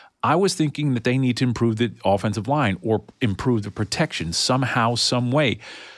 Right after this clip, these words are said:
To me, just as important as the development of the chemistry and the production between Joe Burrow and the skilled players, watching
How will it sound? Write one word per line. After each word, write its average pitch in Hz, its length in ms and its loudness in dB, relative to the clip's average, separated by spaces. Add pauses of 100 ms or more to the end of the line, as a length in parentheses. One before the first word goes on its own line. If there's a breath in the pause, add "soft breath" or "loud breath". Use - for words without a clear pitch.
(120 loud breath)
To - 120 0
me, 180 180 4
just 165 300 0
as 214 140 2
important 139 800 0
as 107 380 0
the 104 200 -2
development 113 680 -2
of 101 120 -6
the 95 60 -4
chemistry 123 760 -2
and 101 280 -2
the 95 60 -4
production 107 600 -2
between 95 600 -2
Joe 120 180 0
Burrow 117 320 0
and 98 100 0
the 90 60 -2
skilled 117 440 -2
players, 82 460 -2 (540 loud breath)
watching 147 840 0